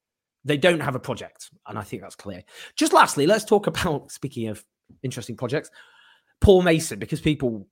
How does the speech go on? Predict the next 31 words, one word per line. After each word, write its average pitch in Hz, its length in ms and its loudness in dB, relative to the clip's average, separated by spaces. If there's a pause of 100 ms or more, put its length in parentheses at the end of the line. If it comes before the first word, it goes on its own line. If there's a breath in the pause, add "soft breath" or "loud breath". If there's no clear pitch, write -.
(120)
do 131 180 -2
want 110 240 -6
us 107 180 -12
to 113 120 -14
talk 123 220 -8
about 95 220 -10
it, 98 140 -12 (240)
so - 180 -8
we 110 60 -4
can't 113 200 -8
really 107 120 -4
avoid 117 260 -6
it. 120 140 -6 (1300 soft breath)
Paul 180 240 0
Mason, 113 540 -2
what 156 140 -6
a - 40 -16
fascinating 147 400 -8
journey. 123 380 -2
Um, 190 680 6 (120)
yeah, 190 280 2
so 240 480 4 (200)
basically, 120 880 -2 (440)
I 151 100 -8
think 160 220 -6
just - 500 -12
you 156 260 -4
can 127 140 -4
add 120 160 -4
to - 100 -14
this, - 320 -16